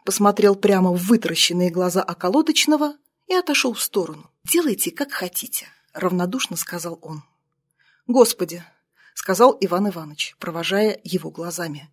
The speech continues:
и перекрестился. Посмотрел на всех и ещё раз перекрестился. "Ну и человек, вот так человек". Дружинники собрались в кружок и стали советоваться,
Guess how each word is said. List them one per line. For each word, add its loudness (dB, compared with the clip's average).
и 2
перекрестился. -2
Посмотрел 4
на 2
всех 2
и 4
ещё 8
раз 6
перекрестился. -2
"Ну 12
и 10
человек, 4
вот 4
так 2
человек". 4
Дружинники 6
собрались 2
в -8
кружок 2
и -6
стали 2
советоваться, 0